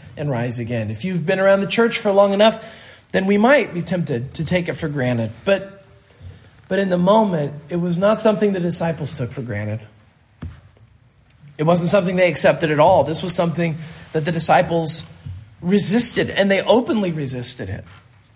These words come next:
You know, we think of Jesus experiencing resistance in his life. We, we know his life was full of hardship. We know that he was a poor man, a carpenter, a hard worker.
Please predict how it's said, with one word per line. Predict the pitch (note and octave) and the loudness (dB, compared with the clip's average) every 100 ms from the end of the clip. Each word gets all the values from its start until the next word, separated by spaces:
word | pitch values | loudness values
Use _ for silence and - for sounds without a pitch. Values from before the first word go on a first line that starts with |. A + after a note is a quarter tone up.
| _ _ _ - _ - - - - - | _ _ _ -20 _ -14 -14 -18 -20 -6
You | F#3 | 0
know, | F#3 | 2
we | G3 | 2
think | G#3 C4+ | 0 0
of | A#3 | 0
Jesus | G#3+ G#3 F#3 | 2 0 0
experiencing | F#3+ F3 - F#3+ F#3+ - F#3 | 0 0 0 0 0 0 0
resistance | F3 D#3+ G3 - F3+ | 0 0 0 -2 -2
in | E3 | -2
his | D#3 C#3 | -2 0
life. | C3 D#3 F#3+ - | 4 4 4 0
We, | D#3+ D#3 - - - | -4 -6 -12 -16 -8
we | D#3+ | -2
know | F3 F3+ | 2 4
his | G3+ F3+ | 4 2
life | F#3+ G3 G#3 | 4 4 4
was | G3+ F3+ | 0 -2
full | F#3 E3+ | 0 -2
of | D3 | 0
hardship. | D#3 E3 D#3+ - A3 G#3 | 0 0 0 -2 -4 -4
We | F3+ | -2
know | F3 | 0
that | F3+ | 0
he | F3 | -2
was | E3+ | -4
a | D#3+ | -6
poor | - F3 F3+ | -6 -2 0
man, | F#3+ G3 G3+ | 0 0 -2
a | |
carpenter, | F#3+ D#3+ F3 G3 G#3 A#3 | -2 -4 -4 -4 -4 -4
a | |
hard | D3 E3 E3 | 0 0 0
worker. | C3+ F3 F3 G#3 A#3+ | -2 -2 -2 -4 -4